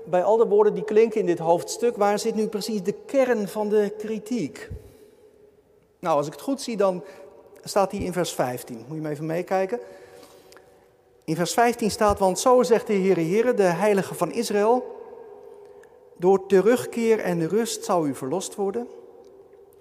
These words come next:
In stilheid en vertrouwen zou uw sterkte zijn.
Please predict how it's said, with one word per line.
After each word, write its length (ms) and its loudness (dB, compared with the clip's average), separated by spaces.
In 180 -4
stilheid 680 2
en 100 0
vertrouwen 460 2
zou 180 0
uw 60 -4
sterkte 400 -2
zijn. 380 -6